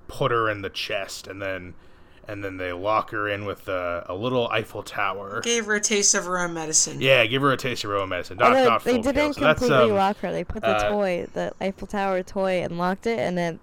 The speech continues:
Speaker 3: the last thing you see, it wiggles out, I think. So it's open-ended to what happened.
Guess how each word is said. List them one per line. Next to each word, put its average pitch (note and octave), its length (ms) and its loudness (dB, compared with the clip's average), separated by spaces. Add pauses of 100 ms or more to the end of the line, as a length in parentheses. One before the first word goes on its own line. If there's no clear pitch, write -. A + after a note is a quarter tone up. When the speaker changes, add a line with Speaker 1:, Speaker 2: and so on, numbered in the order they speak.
Speaker 3:
the F#3 100 -2
last F#3 300 0
thing F#3 160 -8
you F3 160 -12
see, F#3 180 -2
it E3+ 100 0
wiggles E3+ 380 -4
out, E3 260 -6
I E3+ 100 -8
think. D#3+ 340 -12 (320)
So F3 280 -4
it's - 280 -10
open-ended F3 640 -2
to E3+ 100 -2
what E3 160 0
happened. E3 520 -4